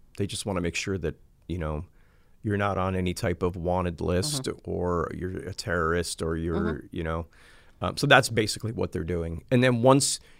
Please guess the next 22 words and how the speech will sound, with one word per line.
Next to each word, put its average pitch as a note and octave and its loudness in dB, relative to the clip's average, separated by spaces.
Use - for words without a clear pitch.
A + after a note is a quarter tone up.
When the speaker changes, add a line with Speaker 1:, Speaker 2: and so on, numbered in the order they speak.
Speaker 1:
you're A2+ 4
vetted G#2+ 6
through A2+ -2
the F#2 -4
system G#2 0
and G2 0
you're G2 0
good G#2 2
to F2 -4
go, F2+ 4
um, F2+ -2
you B2+ 2
get A2+ 4
a, G2+ -2
a A2 2
pre-check - 4
number. G2+ 2
And G2+ 0
every G2+ 2
time A2 2
you F#2+ 0
fly, G2 4